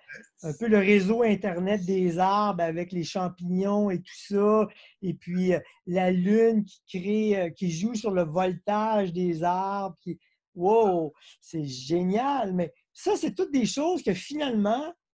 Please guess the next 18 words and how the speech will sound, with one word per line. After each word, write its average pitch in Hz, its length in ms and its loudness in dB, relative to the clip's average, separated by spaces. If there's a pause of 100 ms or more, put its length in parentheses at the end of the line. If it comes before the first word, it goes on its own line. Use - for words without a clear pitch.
(100)
on 196 160 0
a 202 100 4
dit, 226 540 -2 (400)
ben, 180 240 -4
on 208 80 0
va 208 160 2
s'intéresser 240 880 0
à 175 100 0
ça, - 220 -8 (200)
on 190 100 0
va 226 140 4
essayer 262 300 0
de 262 60 -4
la 180 140 -2 (100)
comprendre 208 640 -2
maintenant, 156 340 -8
la 147 140 -8
nature. 139 380 -14